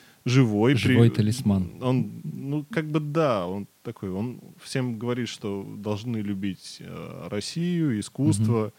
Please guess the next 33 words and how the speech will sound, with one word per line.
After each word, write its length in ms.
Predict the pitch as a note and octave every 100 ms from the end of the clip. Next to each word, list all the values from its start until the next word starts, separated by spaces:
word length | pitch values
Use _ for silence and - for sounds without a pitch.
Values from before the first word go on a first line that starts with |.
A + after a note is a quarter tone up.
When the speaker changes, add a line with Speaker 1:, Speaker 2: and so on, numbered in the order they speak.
| - - - -
Speaker 2:
Мгм. 80 | -
Speaker 1:
и 60 |
наследие, 880 | G#2+ G#2+ - B2 D3 C#3 A#2 G#2+ F#2
вот. 340 | F2+ F#2 F2 - - -
И 680 | - G#2 A2 G#2+ G2 F2 - _
как 160 | - F#2
бы 140 | F2+
он 180 | F#2 A2+
это 160 | A#2+
нам 240 | A#2+ A#2+ A#2
говорит, 300 | A2+ C3+ G3
когда 220 | A#2+ G#2+
приезжа-, 420 | G2 A2 A#2 B2 -
приезжает 500 | A#2 A#2+ B2 G#2+ -
из 60 |
своего 300 | - A2 G#2+
дома 240 | A2 F3 E3
в 80 |
Испании, 460 | A2 - G#2+ F#2+ F2
вот, 200 | E2+ E2
в 140 | -
Россию, 320 | F#2 B2+ G2 F2+
Speaker 2:
<laughs> 540 | - A#3+ - - _
Speaker 1:
и 80 | A2+
говорит: 240 | G2+ F#2+
«Любите 300 | A#2 B2 A#2+
Speaker 2:
Любите. 200 | B2+ A#2
Speaker 1:
Россию», 380 | B2 E3 G#3 E3+
да, 320 | B2+ C3+ A#2+
вот, 320 | G#2 G#2+ G2 -
я 140 | A2
как 180 | A2 G#2+
бы, 340 | G2+ G2+ F#2+